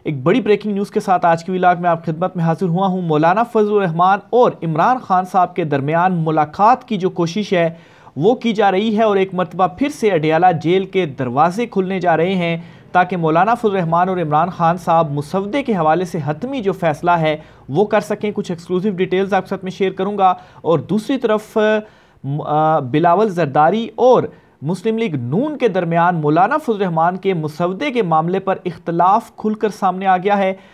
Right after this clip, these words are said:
रात के बिलावल जरदारी और मौलाना फजल रहमान की जानिब से प्रेस कॉन्फ्रेंस करते हुए ये कहा गया था कि इत्तेफाक हो चुका है मौलाना फजल रहमान के मुसवदे पर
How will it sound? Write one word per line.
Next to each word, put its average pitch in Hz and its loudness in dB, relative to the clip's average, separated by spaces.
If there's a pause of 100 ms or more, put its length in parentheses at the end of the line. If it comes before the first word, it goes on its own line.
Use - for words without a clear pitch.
(140)
रात 185 4
के 214 4 (300)
बिलावल 160 2
जरदारी 170 0 (120)
और 233 2
मौलाना 165 0
फजल 196 -6
रहमान 165 -2
की 202 -8
जानिब 175 -2
से 190 -6
प्रेस 262 -4
कॉन्फ्रेंस 220 -4
करते 185 -6
हुए 196 0
ये 175 -2
कहा 170 0
गया 185 0
था 165 2 (360)
कि 190 -6
इत्तेफाक 175 0
हो 214 0
चुका 190 -2
है 190 -2
मौलाना 160 0
फजल 175 -6
रहमान 151 0
के 185 -4
मुसवदे 160 -2
पर 247 0